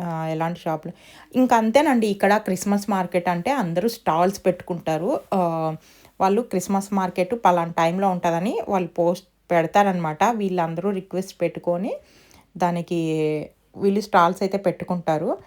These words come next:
ఏ, మొత్తం ఇవి స్టాల్సే ఉంటాయి. రకరకాల, ఆ, బిజినెస్లు, వాళ్ళు బిజినెస్లు ప్రమోట్ చేసుకోవడానికి కావచ్చు, ఇంకా కొత్తగా కొంతమంది, ఆ, ఫుడ్ ఐటమ్స్ అట్లా మన ఇండియన్స్‌వి కూడా కొన్ని ఉన్నాయన్నమాట. So, వాళ్ళైతే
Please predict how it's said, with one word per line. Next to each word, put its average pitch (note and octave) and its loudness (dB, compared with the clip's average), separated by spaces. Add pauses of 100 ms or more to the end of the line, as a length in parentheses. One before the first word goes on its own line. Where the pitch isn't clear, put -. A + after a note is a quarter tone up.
(920)
ఏ, F#3 -2
మొత్తం F3 2
ఇవి A3+ 2
స్టాల్సే F#3 4
ఉంటాయి. F3 0
రకరకాల, F3+ 4
ఆ, F3+ 0
బిజినెస్లు, F3+ 0
వాళ్ళు E3 0
బిజినెస్లు F3 -2
ప్రమోట్ D#3+ -4
చేసుకోవడానికి E3 0
కావచ్చు, D#3+ -2
ఇంకా D#3+ -4 (760)
కొత్తగా A#3 6
కొంతమంది, F#3 2
ఆ, F3 4 (140)
ఫుడ్ E3+ 0 (120)
ఐటమ్స్ E3+ 0
అట్లా E3+ 0
మన F3+ -2
ఇండియన్స్‌వి G3+ 0
కూడా G3+ 2
కొన్ని F3+ -2
ఉన్నాయన్నమాట. D#3+ -6 (680)
So, - 0
వాళ్ళైతే F3+ 2